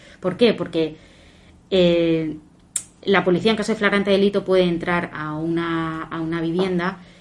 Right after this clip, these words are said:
pero, eh, solamente en caso de flagrante delito, si no,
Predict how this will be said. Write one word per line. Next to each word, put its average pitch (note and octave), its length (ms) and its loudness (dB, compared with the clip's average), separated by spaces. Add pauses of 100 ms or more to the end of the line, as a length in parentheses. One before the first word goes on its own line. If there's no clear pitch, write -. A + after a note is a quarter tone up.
(320)
pero, E3 920 0 (100)
eh, E3 220 0
solamente G3+ 400 2
en G3 40 0
caso F#3+ 180 -2
de - 60 2
flagrante D#3+ 360 -4
delito, D#3 540 -2
si - 180 -4
no, E3+ 380 -2